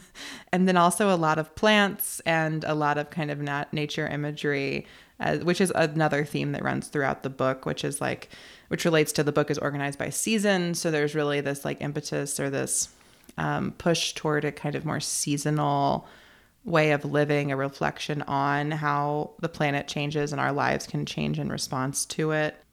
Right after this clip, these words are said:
But yeah, I just can't rave about Emily enough. I love how the,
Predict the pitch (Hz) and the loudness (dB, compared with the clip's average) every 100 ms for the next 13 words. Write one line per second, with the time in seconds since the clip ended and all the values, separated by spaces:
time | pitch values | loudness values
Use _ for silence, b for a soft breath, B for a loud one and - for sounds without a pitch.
0 | _ - 202 196 180 208 240 269 240 156 | _ -6 4 8 8 8 6 4 2 4
1 | 147 143 143 131 139 139 135 - - 143 | 2 2 2 2 -2 -4 -4 -6 -6 -2
2 | 123 127 - 151 143 131 135 131 - - | -2 -4 -4 -2 0 0 0 -4 -12 -20
3 | _ - 78 - 52 50 | _ -6 -4 0 0 0